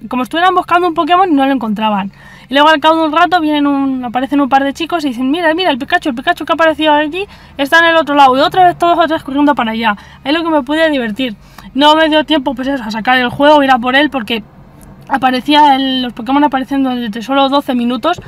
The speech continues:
entonces no me daba tiempo en ir a por ello porque decían que quedaban dos o tres minutos según el primero que lo había visto y fueron todos corriendo, entonces a mí ya me daba tiempo, pero bueno, al final sí que tengo a Pikachu y todo, <laughs> pero fue, eso fue un,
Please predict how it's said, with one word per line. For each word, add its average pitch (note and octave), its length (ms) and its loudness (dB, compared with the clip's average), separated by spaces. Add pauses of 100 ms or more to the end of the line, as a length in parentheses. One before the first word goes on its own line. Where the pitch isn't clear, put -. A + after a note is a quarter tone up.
(240)
entonces C#4+ 420 -2
no C#4+ 160 2
me F#4+ 120 4
daba B3 260 4
tiempo D#4+ 440 2 (300)
en C4 340 0
ir D4 120 2
a E4+ 80 0
por C4+ 180 0
ello C#4+ 200 2
porque B3+ 220 -4
decían C#4 220 -2
que D4+ 100 -2
quedaban C4+ 360 4
dos C4+ 160 -4
o D4+ 60 -2
tres C4+ 180 -2
minutos B3+ 440 -2
según B3 280 -6
el B3 120 -6
primero B3 320 -6
que A3+ 60 -10
lo B3 60 -6
había A#3 200 -4
visto B3 380 -4 (240)
y B3+ 100 -4
fueron C4 240 -2
todos C#4 240 0
corriendo, B3 340 -2
entonces A3 220 -6
a G#3+ 40 -4
mí A#3 100 -2
ya A#3+ 120 -2
me A#3+ 140 -4
daba A#3 220 0
tiempo, B3 280 -2
pero G#3 160 -4
bueno, A3+ 220 -4 (400)
al A#3 100 -4
final B3+ 180 0
sí C4 100 -2
que C4 80 -4
tengo B3+ 140 0
a A#3 60 2
Pikachu A#3+ 360 -4
y - 20 -6
todo, B3 240 -2
<laughs> - 0 -
pero C4 240 0
fue, C4 160 -2
eso B3+ 200 -4
fue C4 280 -2
un, A#3+ 520 -2